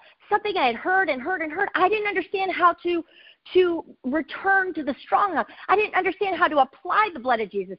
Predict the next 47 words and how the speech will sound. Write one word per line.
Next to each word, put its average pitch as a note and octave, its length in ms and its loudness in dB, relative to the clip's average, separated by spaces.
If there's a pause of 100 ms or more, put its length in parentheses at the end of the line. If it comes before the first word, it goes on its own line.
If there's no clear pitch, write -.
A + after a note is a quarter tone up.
to G3+ 60 -10
my F#3 160 -6
marriage. E3 260 -10 (380)
And C#4 140 4
then G4 100 4 (100)
I F4+ 60 2
learned D#4 320 -2
about C#4+ 240 0
the A#3+ 100 -12
power G4 360 -6
of F#3 100 -4
it. E3+ 160 -12
And D#4 120 -6
I D4+ 60 -6
learned F#4+ 380 -6
it E4+ 80 -6
was C#4 100 -6
more F4+ 420 -4
than C4+ 280 -6
just F#4 180 0 (100)
salvation. D4+ 640 0 (760)
I D4+ 100 6
learned F#4+ 520 0
it E4 180 -6
was D#4+ 240 -8
the C#4+ 180 -2
power F#4+ 500 -2 (120)
to D#4 100 -2
live. C#4+ 560 -2 (640)
And E4 140 4
I D#4+ 140 4
learned F#4+ 480 -4
that D4+ 100 0
when D4 160 -4
we D#4 100 -4
claim, E4+ 420 -2
that D4 60 -2
when D#4 160 -2
we D#4 120 0
put A4+ 340 2
the D#4+ 60 0
blood E4 240 4
of, D#4 80 -4 (380)
when D#4 200 4
I F#4+ 140 4 (100)
pray, F#4 540 -6 (100)
I F#4+ 200 2